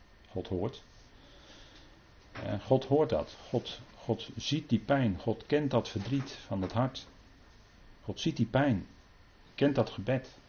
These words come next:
En hij hoort en hij verhoort. Hè?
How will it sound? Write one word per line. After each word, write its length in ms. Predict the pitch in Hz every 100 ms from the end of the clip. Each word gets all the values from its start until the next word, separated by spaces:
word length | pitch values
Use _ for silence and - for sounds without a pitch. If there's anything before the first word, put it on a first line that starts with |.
| - - - - - - - - - -
En 360 | - 101 92 - - - - - - -
hij 240 | 113 107
hoort 420 | 98 170 113 - -
en 140 | 95
hij 200 | 101 92
verhoort. 580 | 135 143 117 - - - - - - - - - - -
Hè? 120 | 110